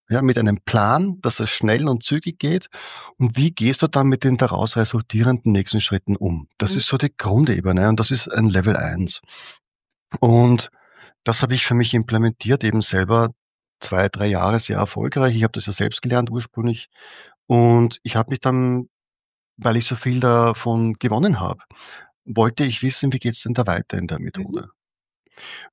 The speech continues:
Speaker 1: Und in der Methode sind die nächsten Schritte dann, das Festlegen von Verantwortungsbereichen.
Speaker 2: Mhm.
Speaker 1: Und da habe ich mir am Anfang sehr schwer getan, muss ich ehrlich sagen, weil ich, äh, einfach gar keine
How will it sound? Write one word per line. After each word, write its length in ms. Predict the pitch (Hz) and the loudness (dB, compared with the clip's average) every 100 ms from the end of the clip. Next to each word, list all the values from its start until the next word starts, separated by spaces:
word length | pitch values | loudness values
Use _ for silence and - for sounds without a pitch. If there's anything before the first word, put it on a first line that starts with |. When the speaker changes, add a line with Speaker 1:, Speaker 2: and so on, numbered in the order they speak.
| - | -2
Speaker 1:
Und 760 | 117 113 113 113 110 110 - - | 4 6 6 6 4 2 -4 -8
in 140 | 113 | -4
der 120 | 107 113 | 0 0
Methode 440 | 131 107 104 135 | 0 0 0 0
sind 260 | - 123 123 | 2 0 2
die 80 | |
nächsten 460 | 120 104 - - 135 | 2 0 -4 -4 -4
Schritte 400 | - 110 117 - | -2 -4 -4 -2
dann, 360 | 127 123 127 - _ _ _ _ _ - | 0 2 0 -6 _ _ _ _ _ -4
das 180 | 123 - | -2 -2
Festlegen 580 | 101 95 - 107 110 117 | -4 -4 -2 -2 0 0
von 440 | 113 110 110 113 - - _ | 2 4 2 0 -6 -20 _
Verantwortungsbereichen. 1300 | - - - - 117 120 127 - 110 101 101 139 151 _ _ _ _ - | -6 -4 -4 -2 -2 -2 -4 -2 0 0 -2 -4 -6 _ _ _ _ -12
Speaker 2:
Mhm. 260 | 180 220 349 - - - - _ - | -8 -8 -10 -14 -20 -20 -20 _ 0
Speaker 1:
Und 800 | 120 117 117 120 117 117 117 - _ | 4 6 8 6 6 4 2 -8 _
da 80 | - | -2
habe 120 | 101 | 0
ich 100 | 113 | 0
mir 80 | 120 | 0
am 80 | 117 | 2
Anfang 260 | 101 98 123 | 0 0 -2
sehr 160 | - | -2
schwer 240 | 147 - 113 | -4 -2 -2
getan, 360 | 127 127 165 160 | 0 0 0 -2
muss 160 | 131 | -4
ich 120 | 123 | -4
ehrlich 240 | 110 117 120 | 0 0 0
sagen, 380 | 107 120 165 160 | 0 0 -2 -2
weil 180 | 107 107 | 0 0
ich, 220 | 110 - | -2 -6
äh, 160 | 117 104 | -8 -4
einfach 260 | 110 98 - | -2 -2 0
gar 160 | 101 | -2
keine 280 | - 110 | 2 0